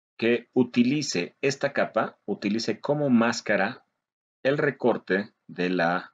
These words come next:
capa que está arriba, que en este caso es de la bandera. Como pueden ver,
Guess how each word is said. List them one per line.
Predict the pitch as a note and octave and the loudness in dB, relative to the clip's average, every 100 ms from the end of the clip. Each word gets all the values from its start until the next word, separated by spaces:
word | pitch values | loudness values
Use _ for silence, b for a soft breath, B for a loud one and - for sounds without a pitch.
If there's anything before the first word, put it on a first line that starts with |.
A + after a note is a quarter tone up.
| _ | _
capa | F#2+ F2 F2+ | -4 -2 -4
que | F2 | -6
está | E2+ F#2 | -6 -2
arriba, | F#2 A2 D#2+ | 0 2 0
que | D#2 | -2
en | D#2+ | -10
este | - F2+ | -10 -8
caso | E2 D#2 E2+ F2 _ - | -6 -6 -8 -10 _ -18
es | C#2 - - - _ _ _ | -12 -10 -12 -16 _ _ _
de | D#2 D#2 | -14 -6
la | E2 | -2
bandera. | G2 B2 G2+ - _ _ _ _ _ _ _ _ _ _ _ _ _ _ _ _ _ _ - | 0 0 -2 -8 _ _ _ _ _ _ _ _ _ _ _ _ _ _ _ _ _ _ -6
Como | A2 G#2+ G2+ | -2 0 2
pueden | B2+ B2+ B2+ | 2 6 6
ver, | A#2+ A2+ C#3+ | 6 4 0